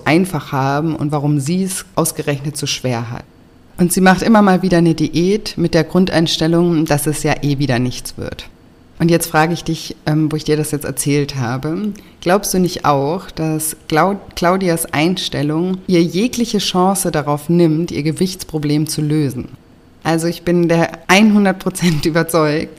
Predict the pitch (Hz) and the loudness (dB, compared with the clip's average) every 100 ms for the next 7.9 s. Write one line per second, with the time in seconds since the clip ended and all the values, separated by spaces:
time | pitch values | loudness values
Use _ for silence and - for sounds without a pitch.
0 | - 170 170 - - - 170 170 - - | -4 0 0 -2 -10 -6 -4 -2 -2 2
1 | 175 208 - 151 156 165 190 - 170 175 | 2 2 0 -2 0 0 -2 -4 -6 -2
2 | 170 - 170 170 175 - - 160 151 160 | -2 0 2 2 0 -2 0 0 4 2
3 | 135 160 202 160 160 196 - - 170 165 | 2 2 4 2 0 -6 -6 0 2 4
4 | 180 185 156 139 131 - - 135 139 135 | 6 6 4 0 -2 -10 -6 -6 -6 -8
5 | - - - _ - - 160 160 165 - | -12 -16 -20 _ -18 0 4 6 4 4
6 | 170 175 - 160 208 196 - 185 - 160 | 4 4 4 4 4 2 2 0 0 0
7 | 165 180 160 - 156 156 156 156 | 0 0 -2 -2 0 2 2 -2